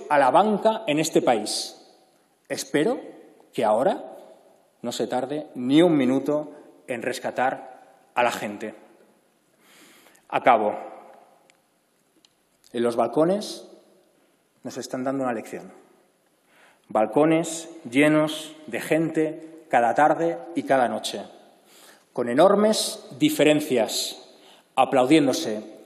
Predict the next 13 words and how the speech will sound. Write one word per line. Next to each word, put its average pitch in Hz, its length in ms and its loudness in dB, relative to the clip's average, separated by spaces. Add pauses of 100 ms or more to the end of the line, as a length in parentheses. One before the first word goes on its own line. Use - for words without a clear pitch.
(220)
apoyándose 170 1080 2
y 151 100 4
reconociéndose, 123 880 2 (520)
más 151 380 2
allá 170 180 8
de 170 60 6
sus 160 200 4
banderas, 131 680 2 (960)
más 147 320 4
allá 160 180 6
de 147 80 4
sus - 220 -2
ideas. 104 560 -2